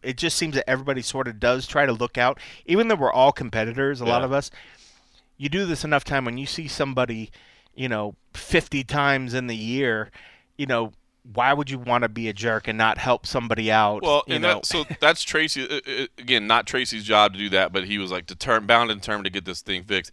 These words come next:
Speaker 2: But a couple of the audio files that Jose, uh, that were corrupted, that just
Speaker 1: Yeah.
Speaker 2: they couldn't use, uh, they weren't corrupted. They just had so much, like, static on 'em and clicks that they just couldn't really use it.
Speaker 1: Yeah.
Speaker 2: Um, Oscar actually was like, "Here, bro, here's, take the audio," and hooked him up with the audio so he could sync it up. So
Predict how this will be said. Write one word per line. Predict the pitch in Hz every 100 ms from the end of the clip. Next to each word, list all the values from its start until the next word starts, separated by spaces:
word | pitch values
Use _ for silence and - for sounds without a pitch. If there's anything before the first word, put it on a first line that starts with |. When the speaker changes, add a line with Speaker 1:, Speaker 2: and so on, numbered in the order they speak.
| - - _ -
Speaker 2:
But | 117
a |
couple | - 147 139
of | 113
the |
audio | 107 113 113
files | 104 104 101 101
that | -
Jose, | 107 101 101 98 95 87
uh, | 95 90 87 85 78 78
that | 95
were |
corrupted, | - 110 101 98 156 160
that | 104
just | 117
Speaker 1:
Yeah. | 107
Speaker 2:
they | 104
couldn't | 107 107
use, | 123 170 - - _ -
uh, | 101 98 -
they | 113 123
weren't | 165 -
corrupted. | 117 107 95
They |
just | 98 -
had | 92
so | - 107
much, | 104
like, | 92 -
static | - 95 101 101
on | 107 104
'em | 104 95
and | 87
clicks | - 104 101
that |
they | 101
just | 95 -
couldn't | - 85 87
really | 85 78
use | 85 95
it. | 107
Speaker 1:
Yeah. | 101 - _ _ _ 98
Speaker 2:
Um, | 95 92 90 90 87
Oscar | 104 117 - 113
actually | 101 98 - 101
was | 92 92
like, | 95 -
"Here, | 180 82
bro, | 82 98
here's, | 104 95 - - -
take | 117
the | 113
audio," | 107 95 - - -
and | 92
hooked | 107 104
him |
up | 104 95
with | 101
the | 95
audio | 92 95 90
so | -
he | 92
could | 92 -
sync | 98 92
it |
up. | 92 87
So | - 95